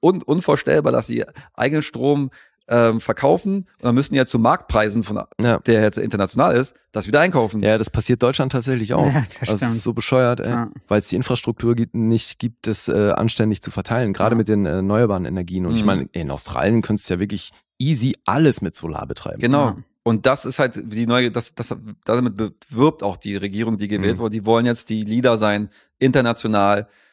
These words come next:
Speaker 1: Ähm, was du in vier Jahren schaffst, ja, ich meine, die Leute sind, haben auch so hohe Erwartungen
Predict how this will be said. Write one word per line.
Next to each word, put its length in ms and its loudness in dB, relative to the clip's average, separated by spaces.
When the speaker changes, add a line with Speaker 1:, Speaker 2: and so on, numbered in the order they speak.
Speaker 1:
Ähm, 480 0
was 200 -2
du 180 -2
in 340 -4
vier 220 2
Jahren 240 4
schaffst, 480 -2
ja, 260 0
ich 120 -2
meine, 160 4
die 20 -2
Leute 220 2
sind, 100 0
haben 120 2
auch 60 2
so 140 -10
hohe 140 4
Erwartungen 600 0